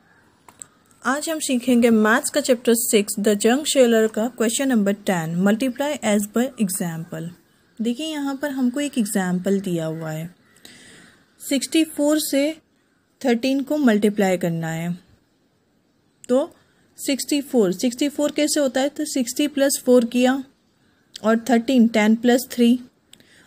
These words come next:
अभी देखें, यहाँ पर इस बॉक्स बन-, ऐसा बॉक्स बनाना है आपको भी, और सिक्सटी और फ़ोर, टेन और थ्री।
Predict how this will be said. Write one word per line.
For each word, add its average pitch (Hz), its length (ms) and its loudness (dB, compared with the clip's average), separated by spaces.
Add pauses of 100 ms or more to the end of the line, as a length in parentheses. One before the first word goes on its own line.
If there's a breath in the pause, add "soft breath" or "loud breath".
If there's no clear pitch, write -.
अभी 233 220 2
देखें, 262 260 0
यहाँ 247 460 2
पर 262 100 2
इस 247 200 2
बॉक्स 233 320 0
बन-, 226 220 0
ऐसा 226 240 2
बॉक्स 226 380 0
बनाना 214 400 4
है 208 140 4
आपको 208 360 0
भी, 233 280 0 (380 loud breath)
और 220 300 2
सिक्सटी 294 580 0 (160)
और 220 160 0
फ़ोर, 202 360 2 (300)
टेन 233 300 -2 (200)
और 214 140 -2
थ्री। 180 400 -4